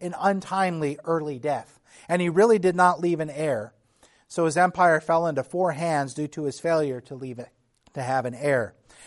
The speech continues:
And all of these four people got along wonderfully. No, they didn't. They fought each other for supremacy, and while they were fighting each other, the Persians just said, "You did the thing where we're just gonna go,"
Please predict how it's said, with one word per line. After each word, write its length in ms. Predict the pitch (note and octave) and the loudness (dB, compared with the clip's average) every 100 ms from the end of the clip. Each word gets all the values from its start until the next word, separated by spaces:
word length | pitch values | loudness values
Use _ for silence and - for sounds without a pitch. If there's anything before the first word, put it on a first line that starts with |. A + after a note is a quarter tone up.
| - - | -20 -8
And 140 | C3 | -6
all 260 | D3+ E3 A#3 | 8 10 10
of 140 | F#3+ | 8
these 240 | F3+ G3 - | 2 -2 -4
four 280 | F3+ F#3 | 2 2
people 440 | E3+ - G3+ F3 D3+ | 2 -4 -4 -2 -2
got 260 | C#3 E3 | 2 4
along 520 | F3+ E3 D#3+ E3 C#3+ C3 | 4 4 2 2 -4 -6
wonderfully. 640 | D3+ D#3 A#2+ - E2+ _ _ _ _ _ _ _ _ _ _ - | -6 -6 -10 -10 -20 _ _ _ _ _ _ _ _ _ _ -12
No, 320 | D3+ C#3 G#2 _ _ | -4 -4 -4 _ _
they 120 | D#3 D3+ | -6 -2
didn't. 300 | D3 A2 G2+ _ _ _ _ | -4 -6 -20 _ _ _ _
They 160 | E3 F3 | -2 0
fought 300 | F3 F#3+ F#3 | 6 6 6
each 180 | F3 - | 0 -4
other 300 | D#3 D3+ D3+ | -2 -2 -6
for 160 | D3 | -8
supremacy, 800 | C3 C#3+ - C#3+ C#3 B2 D3 C3+ _ - - | -12 -14 -8 -8 -6 -10 -8 -8 _ -20 -8
and 220 | D3+ D3 | -8 -2
while 200 | E3 F#3 | 0 2
they 100 | F#3 | 2
were 140 | E3 | -2
fighting 400 | D3+ E3+ F3 E3 | -2 -2 -2 -6
each 220 | D#3 C#3+ E3 | -10 -6 -4
other, 240 | D3+ D3 | -2 -4
the 100 | C#3+ | -6
Persians 460 | - E3 E3 D#3+ - | -6 -6 -6 -14 -14
just 240 | D3 - | -16 -8
said, 220 | D3 C3+ _ _ _ - | -6 -6 _ _ _ -14
"You 160 | D#3+ | -10
did 180 | D3 G#3 | -2 -2
the 100 | E3+ | -2
thing 200 | - D#3+ | -6 -8
where 160 | C#3 A#2 - | -8 -10 -20
we're 80 | |
just 220 | G#3+ B3 - | -18 -18 -16
gonna 180 | B2+ | -16
go," 180 | F#2+ - | -18 -20